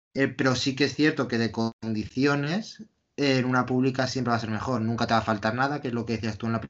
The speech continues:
privada. Nunca va a haber escasez de material. Ahora con el covid, bueno, se ha visto este año un poquito, pero de normal no. Y en la privada son muy malas condiciones, te explotan. Eh, eh, yo en alguna privada me ha faltado cualquier cosa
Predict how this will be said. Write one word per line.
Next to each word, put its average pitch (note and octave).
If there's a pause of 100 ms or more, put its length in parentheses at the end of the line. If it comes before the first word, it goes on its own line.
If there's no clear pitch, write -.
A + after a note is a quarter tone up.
(140)
privada. C#3+ (200)
Nunca A#2+
va A#2+
a -
haber A#2
escasez A2
de A2+
material. C3 (500)
Ahora A#2
con A#2+
el A#2
covid, B2
bueno, A2
se G#2+
ha G#2+
visto A2
este G2
año A2
un G2+
poquito, C3+
pero A2+
de A2
normal B2
no. C3+
Y C#3
en C3
la A2
privada B2+
son C3+
muy A#2+
malas A#2+
condiciones, D3+ (540)
te A2
explotan. C#3+ (480)
Eh, A2 (160)
eh, A2 (140)
yo B2
en B2
alguna A#2+
privada A#2
me A2+
ha A2
faltado A2+ (180)
cualquier A#2+
cosa A2+